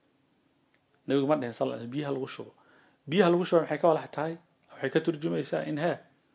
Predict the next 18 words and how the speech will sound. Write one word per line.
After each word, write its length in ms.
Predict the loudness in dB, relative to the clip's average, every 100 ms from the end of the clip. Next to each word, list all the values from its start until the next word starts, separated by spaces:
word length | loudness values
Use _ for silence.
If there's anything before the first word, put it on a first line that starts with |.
| _ _ _
waxaas 280 | -8 -6 -6
ay 80 | -6
najaas 340 | -8 -8 -10 -10
yihiin. 100 | -16 _ _ _ _ _ _ _ _ _ _ _ _ _
Lix, 180 | 2 2 2 -14 -20 _ _ _ _ _ _ _ _ _ _ _ 0
كل 460 | 6 6 8 4 4
جزء، 640 | 2 0 -2 -2 -2 -4 -14 _ _ _ _ _ _ _ _ _ _ _ _ _ _ 2
qayb 340 | 4 4 2
walba, 340 | 0 0 2 0 -2 _ _ _ _ _ _ 2
may 120 | 4
doonto 280 | 4 2 0
ha 60 |
no-, 120 | -6 0
meeshay 260 | 0 2
doonto 240 | -2 -2 -6
ha 60 |
noqotee. 420 | -8 -10 -14 -16 -20 _ _ _ _ _ _ _ _ _ _ _ 0
Juz'igaasoo 920 | 4 4 8 12 12 10 10 10 8